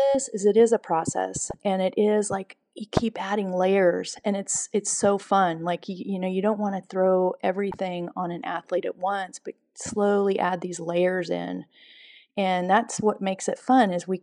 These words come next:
have this continual opportunity to learn and improve.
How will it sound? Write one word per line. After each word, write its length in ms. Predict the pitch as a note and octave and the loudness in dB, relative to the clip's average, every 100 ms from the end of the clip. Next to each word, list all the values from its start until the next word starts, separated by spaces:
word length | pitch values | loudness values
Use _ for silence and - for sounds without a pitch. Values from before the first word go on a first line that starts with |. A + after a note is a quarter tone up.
| - | -8
have 300 | - F#3+ F#3+ | -4 -4 -2
this 160 | F#3+ | -6
continual 640 | - F#3+ - F#3+ F#3 F#3 F3+ | -6 -8 -6 -4 -4 -2 -2
opportunity 720 | - F3+ F3 - F#3+ G3 F#3 E3+ | -4 -4 -6 -6 -8 -4 -4 -4
to 180 | - E3+ | -6 -8
learn 440 | E3+ E3+ E3+ E3+ | -6 -8 -8 -12
and 140 | E3 | -14
improve. 720 | D#3+ - - F3 E3 E2 - | -14 -8 -2 0 0 -6 -16